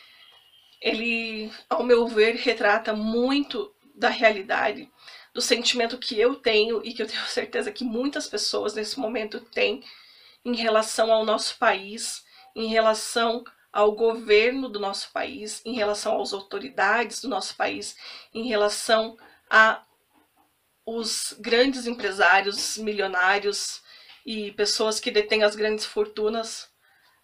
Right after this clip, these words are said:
é, do mundo. Eu tenho muita vontade de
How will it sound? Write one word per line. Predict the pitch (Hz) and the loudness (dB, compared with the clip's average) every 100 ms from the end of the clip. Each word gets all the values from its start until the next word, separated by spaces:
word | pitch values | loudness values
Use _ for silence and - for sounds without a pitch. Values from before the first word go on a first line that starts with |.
| _ | _
é, | 220 214 208 208 202 - - - | 0 4 6 6 4 -4 -16 -14
do | - 214 | -6 -4
mundo. | 214 202 214 226 - _ | -2 -2 -4 -6 -12 _
Eu | 208 202 | -4 -2
tenho | 208 | -2
muita | 214 220 226 | -2 -4 -2
vontade | 254 226 202 214 233 | -2 0 0 0 -2
de | 220 - | -10 -14